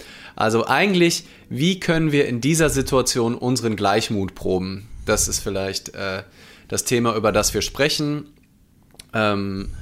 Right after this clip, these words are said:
das, vor allem das Individuelle. Manchmal machen wir natürlich auch Ausflüge in weltpolitisches Geschehen, so kleine, aber gerade da, ähm, ja, es ist natürlich immer unsere eigene Ansicht und, ähm, ja, wo man auch andere Ansichten haben kann, immer, natürlich.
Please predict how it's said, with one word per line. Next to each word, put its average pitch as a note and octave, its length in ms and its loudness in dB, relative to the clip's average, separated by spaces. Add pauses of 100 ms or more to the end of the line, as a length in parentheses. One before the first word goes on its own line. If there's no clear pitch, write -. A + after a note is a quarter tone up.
(1080)
das, A2 280 0
vor - 260 0
allem A2 140 2
das G#2+ 140 2
Individuelle. G#2+ 640 0
Manchmal A#2+ 320 0
machen A#2 160 0
wir A#2 60 0
natürlich G#2+ 340 -2
auch G2 120 0
Ausflüge D3 520 2
in A2+ 140 0
weltpolitisches B2+ 800 2
Geschehen, D3+ 400 2
so C#3+ 120 -2
kleine, A#2+ 420 2
aber G#2 180 0
gerade G#2+ 380 2
da, G2+ 420 2 (480)
ähm, G2 720 -4
ja, A2 200 0
es - 120 -6
ist - 120 -6
natürlich F#2 280 -6
immer F#2 180 -6
unsere F#2+ 280 -2
eigene F#2+ 300 0
Ansicht F2+ 500 -2
und, F2 460 -6
ähm, E2+ 380 -10 (880)
ja, - 140 -10 (260)
wo - 100 -8
man E2+ 160 -4
auch - 140 -8
andere - 280 -8
Ansichten F2 440 -10
haben E2 200 -12
kann, - 220 -12
immer, E2 260 -10 (180)
natürlich. F#2+ 640 -8